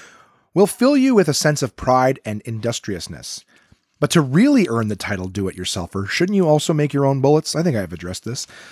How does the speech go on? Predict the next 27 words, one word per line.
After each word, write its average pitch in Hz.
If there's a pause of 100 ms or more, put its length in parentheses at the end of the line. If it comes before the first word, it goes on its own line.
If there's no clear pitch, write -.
(100)
Of -
course 269
you 104
should. - (240)
In 143
fact, 202 (160)
before 180
the 190
industrial 160
age, 104
this 135
is 156
what 123
they 127
did 104
in 98
the 98
Old 87
West. -
So 143
what 110
you'll 196
need, 196 (180)
all 90
right, 123
take 196
notes, 208